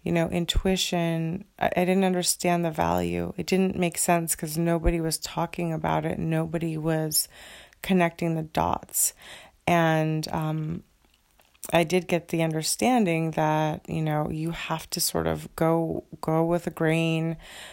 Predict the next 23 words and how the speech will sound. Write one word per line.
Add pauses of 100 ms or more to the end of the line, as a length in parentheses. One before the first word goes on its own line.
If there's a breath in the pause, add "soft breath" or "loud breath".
(220 loud breath)
Um,
everyone's
going
in
this
direction.
You
have
to
go (340 soft breath)
that
direction
too.
So
I
went
against
the
grain
of
my
own
being.